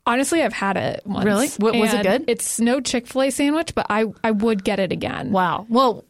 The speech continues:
Speaker 2: I don't know
Speaker 1: No,
Speaker 2: now.
Speaker 1: I, I would have got it again. <laughs>
Speaker 2: <laughs> Well, so now Burger King has announced that a portion of every sandwich sold would be donated to the Human Rights Campaign. And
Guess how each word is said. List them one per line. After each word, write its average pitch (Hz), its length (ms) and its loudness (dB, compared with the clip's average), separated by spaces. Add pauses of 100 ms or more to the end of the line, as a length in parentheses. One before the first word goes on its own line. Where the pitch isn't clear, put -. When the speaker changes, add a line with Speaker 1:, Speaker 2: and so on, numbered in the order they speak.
Speaker 2:
I 233 160 2
don't 247 120 4
know 240 120 4
Speaker 1:
No, 233 80 4
Speaker 2:
now. 226 320 4
Speaker 1:
I, 302 80 4
I - 20 2
would 302 220 2
have 269 260 0
got 208 220 0
it 185 100 -2
again. 190 340 -2
<laughs> 233 60 2 (800)
Speaker 2:
<laughs> 277 100 2
Well, 294 340 4 (220)
so 302 160 2
now 302 360 4
Burger 247 320 0
King 247 180 0
has 226 140 2
announced 214 360 0
that 208 140 0
a 190 180 0
portion 254 500 0
of 208 200 0
every 208 320 0
sandwich 202 480 -4
sold 196 400 -2 (560)
would 208 140 0
be 208 120 0
donated 208 580 2
to 208 220 -2
the 190 140 -2
Human 220 480 0 (120)
Rights 202 600 -2 (520)
Campaign. 180 720 -2
And 196 560 0